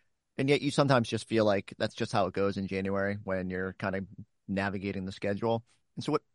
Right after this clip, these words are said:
the one thing I came away with is always, just, there have been years where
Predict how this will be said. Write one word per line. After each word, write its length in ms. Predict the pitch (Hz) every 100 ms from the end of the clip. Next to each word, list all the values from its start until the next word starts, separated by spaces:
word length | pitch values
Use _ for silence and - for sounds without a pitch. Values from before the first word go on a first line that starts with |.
| _ _ _ -
the 100 | 139
one 120 | 165
thing 100 | 156
I 60 |
came 160 | 139 135
away 180 | 113 104
with 160 | 98
is 100 | 101
always, 540 | 98 98 95 92 92 - _ _ _ _ -
just, 200 | 123 - _
there 220 | 123 143
have 60 | 143
been 120 | 147
years 320 | 156 143 113
where 420 | 110 110 107 110